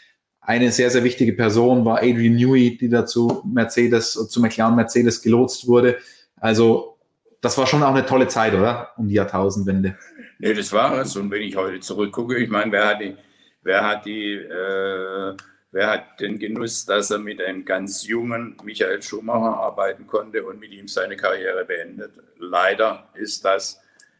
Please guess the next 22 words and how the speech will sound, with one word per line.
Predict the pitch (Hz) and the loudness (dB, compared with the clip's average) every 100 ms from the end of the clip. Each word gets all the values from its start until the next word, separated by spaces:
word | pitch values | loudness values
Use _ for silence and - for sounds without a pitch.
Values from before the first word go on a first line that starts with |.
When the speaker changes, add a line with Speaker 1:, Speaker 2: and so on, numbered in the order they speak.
| - | -10
Speaker 2:
äh, | 87 92 - | -6 -6 -8
hinterher | - 113 120 113 104 107 | -6 -4 0 2 2 0
bei | - 98 | -2 -4
einem | 104 98 98 - | -4 -8 -8 -10
lapidaren | 98 101 101 104 101 95 98 | -8 -4 -4 -4 -4 -2 -6
Skiausflug | - 104 107 95 101 110 - 98 101 | -8 -10 -10 -8 -6 -8 -12 -14 -10
passiert, | - 92 104 104 | -6 -4 -4 -6
was | 98 95 - | -6 -8 -6
passiert | - - 101 104 | -6 -6 -8 -10
ist, | 107 - | -12 -8
was | 98 | -8
uns | 98 98 - | -8 -12 -8
allen | 95 101 98 - - - - | -4 -4 -6 -18 -20 -20 -12
unheimlich | 101 101 98 101 - - | -4 -2 -2 -4 -8 -14
leid | - 92 90 92 | -4 0 0 -2
tut | 92 95 | -6 -8
und | 90 | -8
mich | 101 104 | -10 -10
ganz | - 92 - | -8 -8 -8
besonders | - 82 90 98 | -8 -6 -6 -8
schmerzt, | - 101 104 - - | -10 -8 -8 -8 -8
weil | 101 104 107 107 | -2 2 2 0